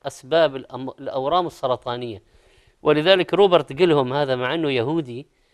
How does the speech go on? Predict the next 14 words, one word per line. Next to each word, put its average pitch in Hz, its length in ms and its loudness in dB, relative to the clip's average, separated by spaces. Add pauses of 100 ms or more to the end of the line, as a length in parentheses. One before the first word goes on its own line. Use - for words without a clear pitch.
(260)
لما 135 220 0
حد-، 214 400 -4
هو 156 240 2
باحث 147 360 4
في 147 60 -2
علم 151 160 -2
الأجنة، 117 420 -10 (600)
لما 160 240 2
حدث 160 420 -4
نشوف 160 320 -4
الحكمة 233 640 0 (2000)
القرآنية 175 640 2
في 160 140 -2
قضية 175 440 -2